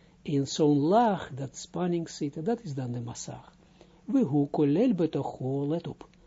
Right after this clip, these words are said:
En deze, en dit uitspansel, of de massag, achttien, kolel betocho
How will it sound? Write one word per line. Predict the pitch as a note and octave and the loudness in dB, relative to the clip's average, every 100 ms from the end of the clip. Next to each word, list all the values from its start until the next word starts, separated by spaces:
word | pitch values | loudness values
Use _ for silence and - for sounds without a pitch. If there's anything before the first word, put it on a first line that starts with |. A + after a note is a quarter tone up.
| - - - _ - - | -20 -20 -20 _ -20 -12
En | C3+ B2 | -8 -4
deze, | C#3 F3 A3+ G#3+ A#3+ B3 - - _ _ _ - | 0 0 0 0 -2 -2 -8 -20 _ _ _ -8
en | D3+ B2+ | -4 2
dit | D#3+ - | 2 2
uitspansel, | D#3 C3 C3 - - C3 C3 - C3+ | -2 -2 -4 -8 -8 -6 -6 -8 -6
of | C3+ | -4
de | D#3 | -4
massag, | F3 A3 - C3+ B2 - - - - | -2 -4 -6 -10 -10 -12 -20 -20 -10
achttien, | C3 B2+ - B2+ B2+ - - - - _ _ | -8 -8 -12 -16 -16 -20 -20 -20 -20 _ _
kolel | F#3 F3 A#3 D4+ A3+ | 2 4 6 6 6
betocho | F#3 F3+ F3+ - C4 C4 A3+ | 6 4 2 0 2 4 2